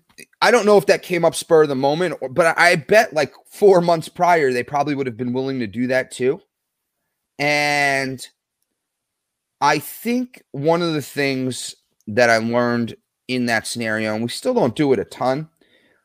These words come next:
but one of the things that I learned was two. One,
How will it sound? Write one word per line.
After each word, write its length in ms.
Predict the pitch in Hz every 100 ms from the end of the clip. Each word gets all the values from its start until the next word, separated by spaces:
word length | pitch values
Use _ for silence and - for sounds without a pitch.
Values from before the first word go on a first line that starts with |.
| _
but 120 | 151 147
one 140 | 196
of 80 | 240
the 80 | 175
things 280 | 170 160 135
that 100 | 123
I 60 |
learned 520 | 120 120 127 127 123 110
was 600 | 110 110 107 104 98 - _ _
two. 320 | - 98 80 _
One, 440 | 107 123 139 139